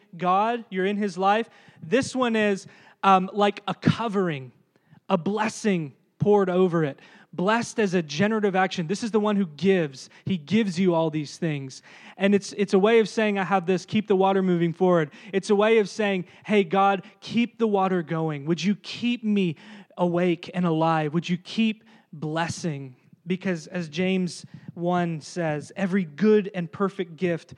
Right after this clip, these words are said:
comes from God, the Father of lights, with whom there's no variation or shadow due to change." He's not changing. He's always giving. Amen? And finally, the benediction. This is what we see at the end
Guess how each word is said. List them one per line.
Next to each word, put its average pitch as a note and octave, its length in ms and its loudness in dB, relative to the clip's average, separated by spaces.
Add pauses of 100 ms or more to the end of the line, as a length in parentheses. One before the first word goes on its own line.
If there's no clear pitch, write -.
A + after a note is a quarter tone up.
(200)
comes F#3 380 -2
from E3+ 240 -8
God, D3 480 -6 (420)
the E3+ 100 -10
Father F#3 420 -4
of E3+ 120 -4
lights, D3 360 -6
with D#3+ 140 -12
whom F3 200 -6
there's D#3 240 -8
no G3 260 -2
variation F#3 560 -4
or E3 60 -6
shadow F3 340 -4
due E3 160 -6
to C#3+ 100 -12
change." G#3+ 320 -4 (240)
He's A3 280 -2
not A3 220 -2
changing. G3 500 -4
He's E3 260 -6
always E3+ 560 -2
giving. C#3+ 500 -8
Amen? F3+ 520 -4 (960)
And F3+ 140 -6
finally, G#3 400 -2
the E3+ 140 -6
benediction. D#3 880 -8 (320)
This F#3+ 160 -6
is G3 100 -6
what G#3+ 140 -2
we G#3 80 -4
see G3+ 300 0
at E3+ 100 -4
the F3 240 -12
end F#3+ 460 -2